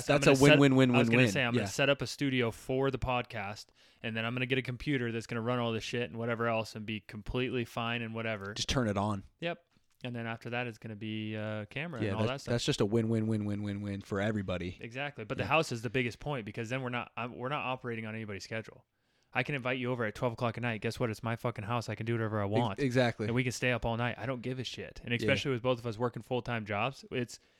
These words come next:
Speaker 2: if this gets to that point, we're gonna have to put in some all-nighters. We're just gonna have to learn to be okay with that because
Speaker 1: Yeah.
Speaker 2: we're, we're chasing dreams over here.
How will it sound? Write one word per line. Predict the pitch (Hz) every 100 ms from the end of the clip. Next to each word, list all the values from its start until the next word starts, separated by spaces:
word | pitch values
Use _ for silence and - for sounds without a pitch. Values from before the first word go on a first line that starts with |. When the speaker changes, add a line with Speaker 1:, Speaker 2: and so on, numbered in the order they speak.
| _ -
Speaker 2:
if | 117
this | 160 156
gets | - 160 -
to | -
that | 131 127 -
point, | 139 156 113 107 123
we're | 135
gonna | 143
have | 131 127
to | 123
put | 139
in | 139 143
some | 123 117
all-nighters. | 113 120 139 113 104
We're | 120
just | 117
gonna | 123 120
have | 120
to | 110
learn | 110 120 120
to | 110
be | 120
okay | 117 131 139
with | 110
that | 95 95
because | 110 110
Speaker 1:
Yeah. | 120 123
Speaker 2:
we're, | -
we're | 131
chasing | - 160 160
dreams | 143 151 135
over | 110 101
here. | 98 87